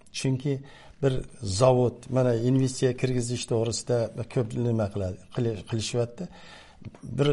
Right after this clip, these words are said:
zavod qurmoqchiman, investitorni o'zim topaman uni. Misol uchun tashqaridan, e, gaplashib o'zim olib kela olaman uni. O'n million dollar turadigan bir zavodni proyekti bor. Hammasi o'shani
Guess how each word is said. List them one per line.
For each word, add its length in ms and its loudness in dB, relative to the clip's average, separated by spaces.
zavod 440 6
qurmoqchiman, 580 2
investitorni 1120 0
o'zim 280 4
topaman 440 0
uni. 220 -6
Misol 280 0
uchun 160 -4
tashqaridan, 580 0
e, 500 -12
gaplashib 540 2
o'zim 260 6
olib 180 6
kela 220 6
olaman 400 -2
uni. 200 -8
O'n 140 8
million 420 6
dollar 280 6
turadigan 640 0
bir 260 -4
zavodni 600 2
proyekti 520 2
bor. 160 4
Hammasi 540 0
o'shani 360 -2